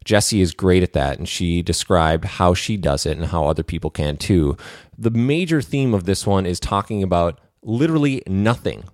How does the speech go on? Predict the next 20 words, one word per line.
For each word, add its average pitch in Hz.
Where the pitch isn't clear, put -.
this 107
concept 127
of 92
nothingness 90
and 82
how 123
to 135
be 95
comfortable 82
with 101
nothing, 92
how 120
to 110
just 117
search -
for -
more 113
nothingness, 101
quiet, 107
silence, 92